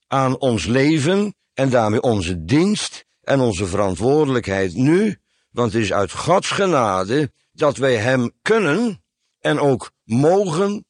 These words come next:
dienen. Bovendien neem ik even een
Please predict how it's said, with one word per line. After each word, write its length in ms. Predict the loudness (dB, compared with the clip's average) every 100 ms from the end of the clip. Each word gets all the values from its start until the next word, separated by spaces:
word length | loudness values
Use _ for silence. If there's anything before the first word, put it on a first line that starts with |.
| _
dienen. 580 | _ -2 0 0 -2 -10 _ _ _ _ _ _ _
Bovendien 800 | _ 0 2 0 0 0 0 -4 -14 _ _ _ _
neem 220 | 0 0
ik 180 | 0 -2
even 360 | 0 2 0
een 280 | 0 0 -4